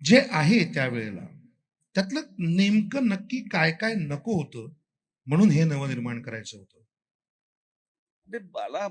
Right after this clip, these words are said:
Speaker 2: लोकांचा, तरुणांचा, तरुणींचा या राजकारणाकडे, महाराष्ट्राकडे, देशाकडे बघण्याचा दृष्टिकोनच बदलला पाहिजे.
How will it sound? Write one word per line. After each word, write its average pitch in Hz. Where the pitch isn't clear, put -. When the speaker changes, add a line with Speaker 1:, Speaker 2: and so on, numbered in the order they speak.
Speaker 2:
लोकांचा, 123
तरुणांचा, 95
तरुणींचा 85
या 87
राजकारणाकडे, 98
महाराष्ट्राकडे, 92
देशाकडे 92
बघण्याचा 92
दृष्टिकोनच 123
बदलला 107
पाहिजे. 87